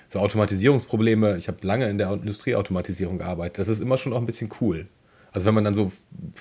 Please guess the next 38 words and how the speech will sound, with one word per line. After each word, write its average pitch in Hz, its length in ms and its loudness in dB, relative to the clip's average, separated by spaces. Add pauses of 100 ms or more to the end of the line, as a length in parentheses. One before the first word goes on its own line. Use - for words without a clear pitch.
Paletten 113 380 2
irgendwo 107 180 0
rumfahren 104 460 0
kann 107 320 0
und 95 120 -4
just 107 220 0
in 95 140 -6
time 104 400 0
und 98 100 -4
so, 98 100 -8 (320)
das 120 120 -6
ist, 113 160 -6
das 110 100 0
macht 110 160 -2
schon 95 140 -4
auch 90 80 -4
Spaß. 92 580 -6 (280)
Aber 101 120 0
man 110 60 4
muss 110 100 2
halt 110 140 0
drüber 101 160 -2
nachdenken, 98 420 -4
wenn 90 140 0
du 104 80 2
das 87 240 -4
tust, - 420 -2 (680)
dann - 120 -6
hat 127 120 -2
das 107 160 0
Konsequenzen 104 580 -4
in 92 60 -2
der 92 100 -4
echten 95 240 -6
Welt, 95 240 -2
für - 220 -2
echte 110 240 -2
Menschen. 107 400 -4